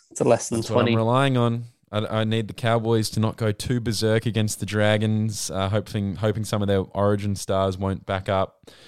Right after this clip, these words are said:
Speaker 2: Um, but, you know, apart from that, there's some pretty close matchups. So, and obviously, and relying on the Tigers to hold off, hold off Manly. <laughs>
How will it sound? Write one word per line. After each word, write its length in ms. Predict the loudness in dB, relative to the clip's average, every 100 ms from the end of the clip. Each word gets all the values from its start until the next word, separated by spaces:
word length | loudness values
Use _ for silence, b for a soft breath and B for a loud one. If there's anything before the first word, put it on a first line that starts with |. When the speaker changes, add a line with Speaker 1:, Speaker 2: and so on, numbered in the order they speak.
| b b -6
Speaker 2:
Um, 540 | -4 -2 -2 -2 -4 -8 _ _ _ _ _ _ _ -12
but, 100 | -6
you 80 | -2
know, 100 | -2
apart 280 | 0 0 0
from 100 | -4
that, 180 | -4 -4
there's 160 | -6
some 120 | -6
pretty 220 | -6 -6 -6
close 320 | -4 -4 -4
matchups. 720 | -8 -8 -8 -8 -8 -10 -10 -12
So, 480 | -10 -6 -4 -6 -6
and 160 | -6
obviously, 440 | -6 -8 -8 -8 -8
and 260 | -8 -10 -14 -16
relying 360 | -6 -4 -2 -4
on 80 | -6
the 60 |
Tigers 480 | -4 -4 -4 -6 -8
to 80 | -6
hold 180 | -4 -4
off, 240 | -6 -10 _ _ _ _ _ _
hold 240 | -2 0
off 180 | 0 -2
Manly. 600 | -2 0 0 0 -2 -4 -4
<laughs> 640 | -4 -6 -16 -10 -6 6